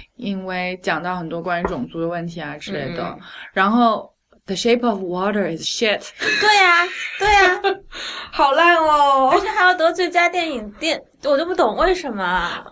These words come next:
Speaker 1: 嗯，对，而且他得了好多奖。
Speaker 2: 嗯。
Speaker 1: 什么最佳编剧，不是以前有一个歌剧
Speaker 2: 还有 music。
Speaker 1: 五十年代的，就是
Speaker 2: 对。
Speaker 1: 讲这个故事的嘛。
Speaker 2: 嗯。
Speaker 1: 原-，一点都不原创嘛。
Speaker 2: 嗯。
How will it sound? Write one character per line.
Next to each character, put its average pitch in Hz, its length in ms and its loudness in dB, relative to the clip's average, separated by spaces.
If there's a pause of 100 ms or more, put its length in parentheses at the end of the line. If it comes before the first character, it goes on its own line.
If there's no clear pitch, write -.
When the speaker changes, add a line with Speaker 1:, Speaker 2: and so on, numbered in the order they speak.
Speaker 1:
嗯， 277 200 2
对， 311 120 6
而 311 120 6
且 349 100 2
他 359 100 6
得 294 120 4
了 302 80 6
好 302 260 2
多 233 140 4
奖。 175 500 0 (180)
Speaker 2:
嗯。 269 600 -8
Speaker 1:
什 - 120 -2
么 262 100 6
最 294 180 2
佳 294 160 2
编 285 280 2
剧， 269 360 -2 (220)
不 247 100 -2
是 285 140 2
以 254 60 4
前 226 140 2
有 233 160 2
一 170 80 0
个 220 120 2
歌 254 200 2
剧 277 60 2
Speaker 2:
还 285 100 2
有 254 60 2
music。 302 120 4
Speaker 1:
五 - 20 4
十 339 160 2
年 247 240 4
代 202 180 4
的， 175 140 0 (160)
就 220 180 0
是 214 240 -4
Speaker 2:
对。 226 120 -2 (260)
Speaker 1:
讲 175 200 0
这 196 80 -2
个 196 100 2
故 202 160 -2
事 - 160 -8
的 175 80 -6
嘛。 170 180 -8
Speaker 2:
嗯。 190 340 -8 (340)
Speaker 1:
原-， 220 220 2 (160)
一 254 100 0
点 233 160 4
都 202 60 -2
不 208 120 0
原 190 200 0
创 202 260 -4
嘛。 - 120 -12 (140)
Speaker 2:
嗯。 196 560 -12